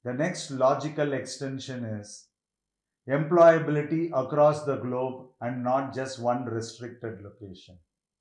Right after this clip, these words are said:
So, what does a student do in such a circumstance? A student has to understand that he no longer is locally employable but globally employable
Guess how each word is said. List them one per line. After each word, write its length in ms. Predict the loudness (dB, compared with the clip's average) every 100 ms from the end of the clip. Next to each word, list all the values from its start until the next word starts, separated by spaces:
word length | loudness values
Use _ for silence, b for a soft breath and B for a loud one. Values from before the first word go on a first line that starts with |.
| _ _
So, 460 | 2 2 2 -6 -4
what 260 | 4 4
does 160 | 4 0
a 80 | -2
student 560 | -2 0 0 0 -2
do 220 | -2 -2 -2
in 160 | -6
such 240 | -6 -8 -8
a 80 |
circumstance? 960 | -8 -8 -10 -10 -12 -12 -14 -14 -14 -20 _ _ _ _ _ _ _ _
A 100 | -8
student 640 | -6 -2 0 2 0 -2 -8 -16 _ _
has 360 | -2 0 0 -2
to 140 | -4
understand 720 | -2 -2 -2 -4 -2 -2 -2 -8 -16 _ _ -4
that 220 | -2 0
he 160 | 0 0
no 200 | 0 0
longer 580 | 2 4 2 2 0 0
is 220 | -2 -4
locally 500 | -4 -2 -2 -2 -2
employable 760 | -2 -4 -2 0 2 0 -2 0
but 260 | -2 -4 -6
globally 540 | -2 0 0 -2 -2
employable 840 | -4 -4 0 0 0 -2 -4 -6